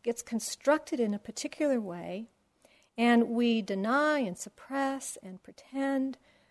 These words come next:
certain aspects aren't there, and they just go underground. They just get hidden away, compartmentalized, until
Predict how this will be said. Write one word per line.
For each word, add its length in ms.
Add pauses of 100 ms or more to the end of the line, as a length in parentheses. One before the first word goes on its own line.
certain 360
aspects 500
aren't 280
there, 500
and 120
they 100
just 260
go 200
underground. 640
They 80
just 220
get 140
hidden 480
away, 500
compartmentalized, 1300 (1300)
until 720